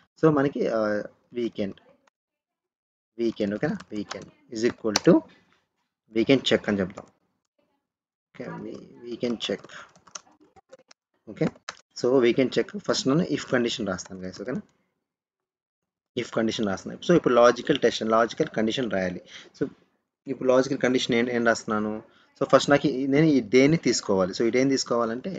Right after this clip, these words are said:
డే అని type చేయించాలి. So, ఇక డే వచ్చింది, ఇక్కడ దాకా okay. But ఇప్పుడు నాకు in condition రాస్తాను. Why? Because, so, నాకు flower bracket రాస్తాను, ఎందుకంటే Saturday, Sunday, so, two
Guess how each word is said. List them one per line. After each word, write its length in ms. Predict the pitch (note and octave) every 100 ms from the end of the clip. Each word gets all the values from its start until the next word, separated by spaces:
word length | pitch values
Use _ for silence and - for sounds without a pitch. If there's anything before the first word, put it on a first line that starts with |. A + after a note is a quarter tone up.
| G#2+
డే 140 | G2+ A2+
అని 140 | A2
type 180 | G2+ -
చేయించాలి. 440 | F#2+ F2+ F2+ A#2 F3+ _ _ _ -
So, 40 |
ఇక 140 | E3 D3+
డే 100 | A2+
వచ్చింది, 340 | G#2 - F2+ F#2
ఇక్కడ 220 | - B2+
దాకా 200 | A#2 C3
okay. 260 | A2+ - G2 - _ _ -
But 120 | C3+
ఇప్పుడు 220 | - - B2
నాకు 320 | A#2 - -
in 160 | B2+ C3+
condition 400 | C3+ B2+ A#2+ G2
రాస్తాను. 400 | F#2 - F2+ F#2 - _
Why? 160 | A2+ G#2+
Because, 400 | G#2 A#2+ D#3 - - _ _ _ _ _ _ _ _ _ -
so, 140 | C3
నాకు 280 | A#2+ A#2 F#3 E3 - _ _ _ _ -
flower 260 | C3 C3+
bracket 260 | C3 B2 A2+
రాస్తాను, 260 | G2 G#2+
ఎందుకంటే 220 | A2+ C#3 -
Saturday, 340 | A#2+ B2 C#3+
Sunday, 280 | - A2+ G#2
so, 120 | - A2+ - -
two 140 | -